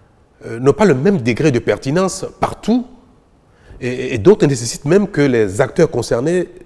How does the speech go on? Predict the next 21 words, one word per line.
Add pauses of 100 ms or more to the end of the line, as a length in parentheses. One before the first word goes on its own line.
(120)
disposent
d'un
minimum
de
temps (160)
pour
s'apprêter. (2250)
Il
y
a
aussi
des
actions
et
des
mesures
qui
ne
sont
pas
soutenables